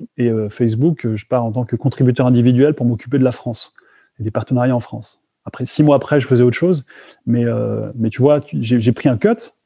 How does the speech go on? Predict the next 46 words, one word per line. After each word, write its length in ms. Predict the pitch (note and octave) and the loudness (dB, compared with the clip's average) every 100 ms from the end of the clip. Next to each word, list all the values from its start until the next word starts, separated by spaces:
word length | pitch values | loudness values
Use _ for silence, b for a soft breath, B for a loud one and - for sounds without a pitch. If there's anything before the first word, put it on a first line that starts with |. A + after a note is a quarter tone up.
| - | -14
et 100 | B2+ | -10
au 60 | A2+ | -8
final, 300 | - A#2+ C3+ | -2 0 0
c'est 140 | - | -2
le, 260 | G2+ G2+ G#2 | -6 -8 -12
c'est 140 | - | -6
le 80 | G#2+ | -2
meilleur 160 | A2+ A2+ | -2 -2
investissement 420 | A2 - A2+ A#2 | -4 -6 -6 -4
que 60 | |
j'ai 80 | G#2+ | -4
fait 140 | G2+ A2+ | -4 -4
de, 200 | G#2+ G#2+ | -2 -2
j'ai 120 | A#2 | -4
fait 120 | B2+ | -2
de 60 | A#2 | 0
ma 80 | |
vie. 160 | B2 G3 - B B B | 0 -2 -4 B B B
Mais 120 | - | 2
je, 100 | A#2 | 2
tu 100 | G#2 | 2
vois, 120 | B2+ E3 | 2 4
j'ai, 140 | C3 B2 - | 2 -2 -2
contrairement 420 | D#3 - D3 E3 | -2 2 2 2
à 80 | A#2 | 2
plein 180 | D3 | 2
d'autres, 200 | D#3 G3 G3 | 4 2 0
j'avais 220 | C3 B2+ | 2 2
pas 160 | A#2 E3+ | 4 2
vu 80 | F#3+ | 2
le 80 | |
potentiel. 480 | D#3+ E3 C#3+ - B2 B2 _ _ _ | 2 -2 -2 -6 -10 -12 _ _ _
J'y 160 | A#2+ A#2+ | -2 -2
suis 220 | - C#3 | 0 0
allé 180 | C#3 F3 | 2 2
pour 160 | C#3 | 0
me 80 | A#2+ | 0
dire, « 160 | A#2+ C#3 | 2 2
Je 100 | A#2 | 0
suis 280 | - - G3 | -2 0 2
des 100 | C#3+ | 4
mecs 300 | D3+ E3+ - | 2 -2 -4
plus 220 | - D3+ | 0 2
intelligents 340 | C3+ C3+ C3 | 4 2 2
que 60 | A#2 | -2
moi. » 140 | A2+ | -8